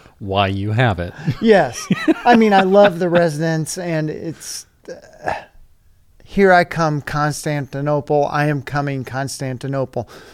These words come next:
Speaker 2: That's not much different than the Residents singing the song.
Speaker 1: Oh, that's funny. Uh, so is this two E Ps, or is it an L P and an E P?
Speaker 2: Uh, I don't know exactly how it's categorized. I think it's,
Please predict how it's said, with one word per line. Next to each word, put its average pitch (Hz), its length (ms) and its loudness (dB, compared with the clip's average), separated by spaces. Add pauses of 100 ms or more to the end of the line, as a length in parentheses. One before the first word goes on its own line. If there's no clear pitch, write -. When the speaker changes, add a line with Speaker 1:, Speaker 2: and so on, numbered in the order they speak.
(280)
Speaker 2:
That's - 240 -2
not 247 160 4
much 190 240 -2
different 180 500 -2
than 135 460 -6 (340)
the 156 100 -2
Residents 143 500 0
singing 123 380 -6
the 113 80 -10
song. 120 380 -8
Speaker 1:
Oh, 95 260 -4
that's 82 220 -10
funny. 78 300 -10 (380)
Uh, 139 200 -4
so 151 240 4
is 117 100 4
this 185 200 0
two 180 320 0
E 123 180 -2
Ps, 165 560 -6 (500)
or 117 120 0
is 107 160 -2
it 104 80 -2
an 98 140 -4
L 110 200 -4
P 98 380 -6
and 98 180 -4
an 85 180 -8
E 82 100 -10
P? 78 300 -16 (1120)
Speaker 2:
Uh, - 40 0
I 185 420 6
don't 226 280 2
know 175 360 2
exactly 160 920 -4
how 131 280 -4
it's 113 180 -10
categorized. 117 840 -8
I 131 80 -4
think 165 280 -6
it's, - 720 -12